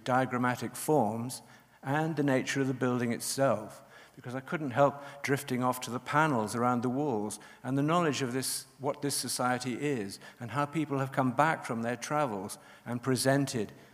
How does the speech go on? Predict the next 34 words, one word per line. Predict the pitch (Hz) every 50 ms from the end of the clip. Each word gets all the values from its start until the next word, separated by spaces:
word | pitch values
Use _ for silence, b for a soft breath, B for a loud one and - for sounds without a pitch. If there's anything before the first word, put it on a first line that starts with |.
| B B
exotic | 117 110 101 - - 147 131 - - 127 113 -
worlds | 123 127 131 127 120 117 117 113 - -
to | - 151 143 123
us. | 101 95 98 - - - - - _ B B B B B B B B B B B B B B
What | 143 190 185
happens | - 196 226 240 233 - 220 160 131 120 -
when | 131 131 135 131 127
people | 151 135 123 127 123
give | 110 139 127 117 -
talks, | - - 170 175 139 113 95 - - -
so | - 127
I'm | 123 123 117 120
told, | 117 - 160 165 151 120 104 95 104 110 110 - B B B B B B B B B B B B _ _ -
and | - 120 120 120 123
this | 143 143 - 139
is | 123 - 131
why | 131 127 127 123 123
I | 123 123 120
slightly | - - - 151 151 139 113 117
regret | 110 117 117 - - 147 170 202 135 104 - - - -
that, | 123 120 110 98 120
that | 120 110
I | 117 120
don't | 117 131 127 123 117
have | 107 127 131 123 104
those | - 117 117 117 110 -
wonderful | 123 135 143 - - 120
images | 123 143 165 180 160 - 113 104 101 -
that | 113
were | 107 113 117
in | 117 117
the | 117 113
last | 120 135 143 143 135 - - -
talk, | - 175 170 123 101 85 - - -